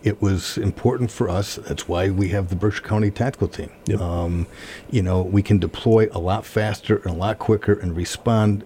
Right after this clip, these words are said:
Speaker 1: um, uh, uh, much faster than we, than we could before in the past.
Speaker 2: I'll tell you what, I was sharing, I was teaching a supervisory class recently, and I shared this, and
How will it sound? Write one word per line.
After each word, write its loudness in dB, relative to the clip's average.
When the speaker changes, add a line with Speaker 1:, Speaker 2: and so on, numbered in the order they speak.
Speaker 1:
um, 0
uh, -4
uh, -4
much 0
faster 2
than 2
we, 4
than -2
we 2
could 2
before 0
in 2
the 2
past. -8
Speaker 2:
I'll 4
tell 6
you 6
what, 6
I 4
was 6
sharing, 4
I 4
was 8
teaching 4
a 4
supervisory 4
class 2
recently, 2
and 4
I 4
shared 4
this, 0
and -2